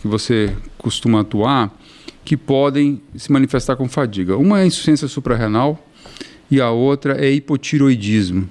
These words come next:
né? Nesse contexto que nós estamos jogando aqui um bate-bola de, de fadiga, o que, que outros comemorativos essas duas doenças podem ter que podem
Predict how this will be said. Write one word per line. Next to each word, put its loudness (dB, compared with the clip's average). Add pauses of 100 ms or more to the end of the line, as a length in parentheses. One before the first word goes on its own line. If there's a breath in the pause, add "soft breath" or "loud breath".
(120)
né? 0
Nesse 2
contexto 0
que -2
nós -4
estamos 0
jogando 0
aqui -6
um -2
bate-bola -2
de, 0 (560 loud breath)
de -2
fadiga, 0
o -12
que, -12
que -12
outros -2 (760)
comemorativos 0
essas -6
duas 0
doenças 0
podem -2
ter -2
que -6
podem -2